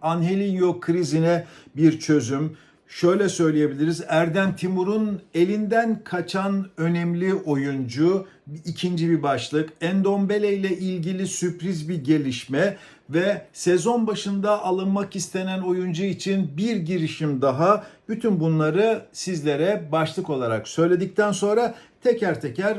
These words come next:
altlarını doldurmaya çalışacağım. Galatasaray videolarına gösterdiğiniz ilgi nedeniyle hepinize teşekkür ediyorum. Yorum, beğeni ve eleştirileriniz bizim için değerli.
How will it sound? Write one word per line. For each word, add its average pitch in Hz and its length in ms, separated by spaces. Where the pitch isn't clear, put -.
altlarını 165 800
doldurmaya 143 680
çalışacağım. 147 640
Galatasaray 170 720
videolarına 139 600
gösterdiğiniz 151 880
ilgi 202 340
nedeniyle 135 560
hepinize 147 520
teşekkür 170 440
ediyorum. 180 560
Yorum, 214 640
beğeni 202 760
ve 220 340
eleştirileriniz 170 1080
bizim 185 300
için 131 320
değerli. 160 560